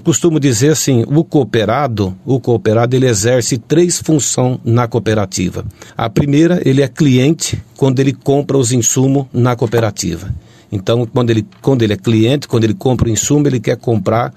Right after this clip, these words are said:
por um preço mais barato, mais em conta. Quando ele compra o insumo, leva pra propriedade que ele vai fazer, que ele faz o, o plantio, aí ele vai lá, planta, ele colhe,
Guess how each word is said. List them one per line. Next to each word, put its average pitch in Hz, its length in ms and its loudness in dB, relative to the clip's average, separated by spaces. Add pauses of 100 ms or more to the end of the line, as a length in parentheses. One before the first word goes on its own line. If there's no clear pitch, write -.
(300)
por 135 140 2
um 120 80 2
preço 113 420 0
mais 104 540 -2 (240)
barato, 110 480 -4
mais 104 240 0
em 113 80 2
conta. 92 400 -4 (720)
Quando 185 180 0
ele 180 100 2
compra 185 320 0
o - 20 4
insumo, 147 380 2
leva 143 260 2
pra 135 160 0
propriedade 123 680 -2
que - 100 -4
ele 131 140 0
vai 117 180 0
fazer, 107 460 0 (180)
que 113 80 -2
ele 107 80 0
faz 98 340 -2
o, 107 100 2
o 95 300 -2
plantio, 107 640 0 (220)
aí 120 460 0
ele 104 200 0
vai 107 160 0
lá, 101 120 -2
planta, 143 500 0
ele 104 140 0
colhe, 135 600 0